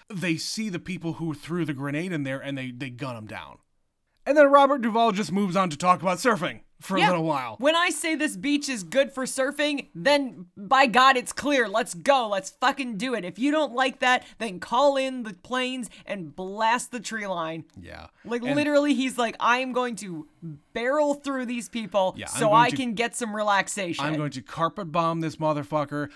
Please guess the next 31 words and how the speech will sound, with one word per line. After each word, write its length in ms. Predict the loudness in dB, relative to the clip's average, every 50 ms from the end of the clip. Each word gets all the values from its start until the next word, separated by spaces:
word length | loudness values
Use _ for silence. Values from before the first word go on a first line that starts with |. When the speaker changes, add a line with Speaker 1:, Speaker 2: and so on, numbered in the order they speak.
| -16 _ _
Speaker 1:
I'm 180 | -4 -2 -2 -2
gonna 160 | -2 -2 -2
get 160 | -4 -4 -4
my 180 | -2 -4 -2 0
R 200 | 0 0 0 0
and 100 | 0 -2
R 180 | -2 -2 -4
if, 200 | -4 -6 -8 -8
if 240 | -8 -8 -10 -8 -6
I 80 | -6 -6
have 180 | -6 -6 -8
to 100 | -8 -12
kill 280 | -14 -10 -10 -8 -8 -8 -6
every 260 | -6 -4 -2 -2 -2
one 180 | -2 -4 -4 -6
of 60 | -8
these 100 | -12 -12
motherfuckers. 640 | -14 -16 -16 -16 -16 -16 -18 -18 -18 -20 -20 -20 -20 _ _ _ _ _ _ -6
And 300 | -4 -4 -4 -4 -8 -12 _ _ -6
again, 420 | -4 0 4 4 4 4 4 2 -4 _ -18 -20 _ _ _ _ _ _
we're 140 | 0 0 0
kinda 280 | 0 -2 -6 -4 -4 -4
glossing 540 | -4 -4 0 0 2 2 0 0 -2 -2 0
over 240 | 0 0 0 -2
the 80 | -4 -4
fact 260 | -2 0 0 0 0 -2
that 180 | -4 -6 -4
this 220 | -2 -2 -2 -2 -2
is 120 | -6 -6
fucking 600 | -10 -16 _ _ 4 6 6 6 4 0 -4 -4
horrible. 1300 | -6 -12 -16 -20 -14 -8 -4 -2 0 2 4 4 4 4 2 0 0 -2 -6 -10 -12 -14 -18 -20 _